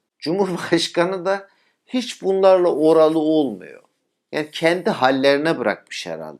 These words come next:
Hal böyle olunca da toplum olarak da bizim kafamız karışıyor zannediyorlar.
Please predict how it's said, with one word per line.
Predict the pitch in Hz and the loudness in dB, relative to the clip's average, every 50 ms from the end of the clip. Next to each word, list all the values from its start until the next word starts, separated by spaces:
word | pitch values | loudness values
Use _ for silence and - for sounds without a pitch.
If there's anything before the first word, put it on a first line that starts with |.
| _ _ | _ _
Hal | _ - - 170 208 220 214 170 | _ -4 2 2 2 2 2 2
böyle | 180 202 220 226 220 208 | 4 6 6 6 6 6
olunca | 196 185 190 208 226 254 233 202 - 190 180 - | 6 6 4 2 2 0 -2 -2 -2 -2 -2 -2
da | - - - - - - _ - | -4 -8 -10 -12 -20 -20 _ 2
toplum | 160 196 208 208 - 208 240 233 | 4 4 4 2 0 -2 2 4
olarak | 220 214 196 196 202 214 214 - - | 4 4 4 4 2 0 -2 -2 -4
da | 233 196 - | -4 -4 -4
bizim | 185 185 190 220 170 | -6 -6 -6 -6 -6
kafamız | - 175 165 160 147 175 202 208 220 214 - | -2 0 0 2 2 2 2 2 0 -2 -2
karışıyor | - - 160 143 131 113 - - - 123 113 | 0 2 2 2 2 0 -4 -6 -4 -4 -4
zannediyorlar. | 107 - 120 113 107 104 101 101 87 80 87 85 78 - - - - - - | -2 0 0 0 0 0 -4 -4 -6 -6 -8 -12 -12 -12 -18 -20 -20 -20 -20